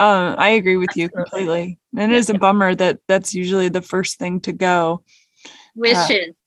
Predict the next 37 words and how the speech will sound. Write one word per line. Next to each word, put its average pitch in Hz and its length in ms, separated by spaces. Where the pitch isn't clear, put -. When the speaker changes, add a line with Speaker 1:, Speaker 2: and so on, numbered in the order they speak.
Speaker 2:
to - 120
me, 220 640
is 220 220
it 285 160
on 294 200
purpose? 370 720
Not 359 180
on 247 220
purpose. 208 380
We 220 80
can 208 180
debate 202 380
on 180 240
that, 170 320
but 196 140
this 208 220
definitely 208 460
had 202 200
a 175 80
repercussion. - 920
Speaker 1:
Absolutely. 208 800
Speaker 2:
Yeah, - 160
Speaker 1:
And 285 80
of 302 60
Speaker 2:
yeah. - 60
Speaker 1:
course, 330 220
now 311 240
we 311 120
know 247 240
that 220 420
th-, 180 140
if - 280
you 220 280
maintain 214 680
children 214 320
in 202 160
music 202 500